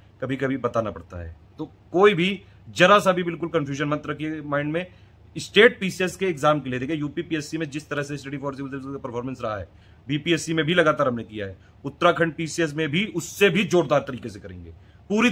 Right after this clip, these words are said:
तरीके से हम आपके साथ लगे हुए हैं। देखिए, ये वाला फ्री Telegram जरूर ज्वाइन कर लीजिएगा, ये है, ये इसका एड्रेस है। Telegram में अगर आप एट द रेट स्टडी फॉर सिविल सर्विसेज सर्च करेंगे तो भी आ जाएगा, otherwise वीडियो के डिस्क्रिप्शन में इसका लिंक दिया हुआ है, उसी से ज्वाइन कर लीजिएगा। Telegram को इंस्टॉल करके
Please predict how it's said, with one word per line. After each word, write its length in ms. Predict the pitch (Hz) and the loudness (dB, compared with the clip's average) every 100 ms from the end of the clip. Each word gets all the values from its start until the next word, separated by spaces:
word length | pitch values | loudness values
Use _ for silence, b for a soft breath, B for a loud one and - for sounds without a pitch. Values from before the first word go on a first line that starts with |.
| - | 6
तरीके 320 | 208 208 202 | 4 6 2
से 80 | 175 | 2
हम 80 | 160 | 2
आपके 200 | 135 131 | 0 -2
साथ 200 | 117 104 | -6 -6
लगे 120 | 95 | -12
हुए 160 | 90 87 | -12 -14
हैं। 140 | 85 - - - - - | -18 -20 -20 -20 -20 2
देखिए, 180 | - 165 | 8 10
ये 120 | 202 | 12
वाला 200 | 190 190 | 12 12
फ्री 200 | 190 165 | 10 6
Telegram 380 | 180 185 180 185 | 4 6 6 6
जरूर 200 | 156 156 | 6 4
ज्वाइन 160 | 165 170 | 4 4
कर 60 | 170 | 6
लीजिएगा, 260 | 170 180 | 8 8
ये 280 | 190 151 131 | 10 10 10
है, 340 | 107 98 - - | 10 2 -8 0
ये 160 | 131 156 | 8 8
इसका 180 | 143 156 | 10 8
एड्रेस 280 | 131 160 | 10 6
है। 80 | 180 | 6
Telegram 380 | 156 151 151 151 | 6 6 8 8
में 100 | 151 | 8
अगर 120 | 147 | 8
आप 140 | 147 143 | 8 8
एट 120 | 139 | 6
द 60 | |
रेट 180 | 139 135 | 6 4
स्टडी 260 | 139 - 127 | 0 2 4
फॉर 160 | 131 | 4
सिविल 160 | 127 131 | 2 2
सर्विसेज 240 | 127 123 | 0 0
सर्च 160 | 120 120 | 0 2
करेंगे 180 | 123 135 | 4 2
तो 160 | 127 | 4
भी 120 | 117 131 | 6 8
आ 60 | |
जाएगा, 300 | 135 139 156 175 B B B B | 8 8 8 4 B B B B
otherwise 360 | 131 151 175 | 10 12 10
वीडियो 220 | 147 151 165 | 8 8 8
के 100 | 170 | 8
डिस्क्रिप्शन 460 | 156 - 135 160 | 4 2 4 6
में 120 | 160 | 8
इसका 200 | 160 - | 8 8
लिंक 220 | 147 147 139 | 8 8 6
दिया 200 | 127 139 | 8 10
हुआ 160 | 143 | 12
है, 60 | 160 | 10
उसी 240 | 139 123 143 | 8 4 2
से 100 | 131 | 4
ज्वाइन 200 | 117 104 | 2 2
कर 100 | 101 | 0
लीजिएगा। 260 | 92 92 | 0 0
Telegram 400 | 95 113 123 127 | 2 2 4 4
को 100 | 131 | 4
इंस्टॉल 260 | 127 117 127 | 4 6 6
करके 340 | 120 123 170 | 6 6 6